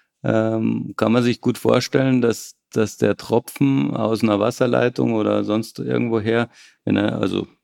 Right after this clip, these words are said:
wenn er im Regen fällt, äh, quasi von der Luft geformt wird, so dass er möglichst schnell fällt. Also einfach die, die Luft formt quasi, äh, den Tropfen,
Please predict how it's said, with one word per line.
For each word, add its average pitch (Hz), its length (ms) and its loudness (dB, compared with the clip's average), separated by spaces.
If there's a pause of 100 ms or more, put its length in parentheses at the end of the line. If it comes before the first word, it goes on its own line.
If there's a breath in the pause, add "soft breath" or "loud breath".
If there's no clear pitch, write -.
(120)
wenn 98 160 0
er 98 120 2
im 101 200 2
Regen 113 400 2
fällt, 120 460 2 (580 soft breath)
äh, 113 320 0
quasi 113 400 2
von 120 260 4
der 131 100 6
Luft 131 440 0
geformt 127 580 4
wird, 127 180 0
so 123 160 0
dass 117 200 2
er 117 140 -2
möglichst 120 1000 -2 (140)
schnell 110 460 2
fällt. 110 460 2
Also 98 400 0
einfach 104 440 -2
die, 101 360 0
die - 120 -2
Luft 113 400 0
formt 123 560 2
quasi, 104 640 2 (400 soft breath)
äh, 98 360 0
den 98 220 0
Tropfen, 117 680 0